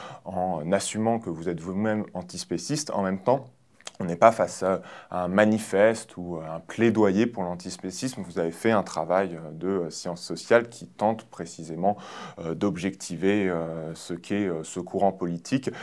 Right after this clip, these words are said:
et donc en allant, euh, y compris, euh, analyser, discuter, euh, les aspects peut-être les moins reluisants aussi, euh, de, euh, ce courant.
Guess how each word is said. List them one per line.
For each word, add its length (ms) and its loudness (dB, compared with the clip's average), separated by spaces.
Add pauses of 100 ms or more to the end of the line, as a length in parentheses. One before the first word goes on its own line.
(180)
et 120 -2
donc 400 -2
en 200 2
allant, 400 2 (160)
euh, 320 -4
y 80 -10
compris, 640 -4
euh, 440 -4
analyser, 720 -2
discuter, 600 -4
euh, 100 2
les 240 -6
aspects 260 -4
peut-être 540 -4 (400)
les 160 -4
moins 480 0
reluisants 600 0
aussi, 420 -6 (100)
euh, 260 -8
de, 160 -6
euh, 260 0 (320)
ce 180 -8
courant. 340 -8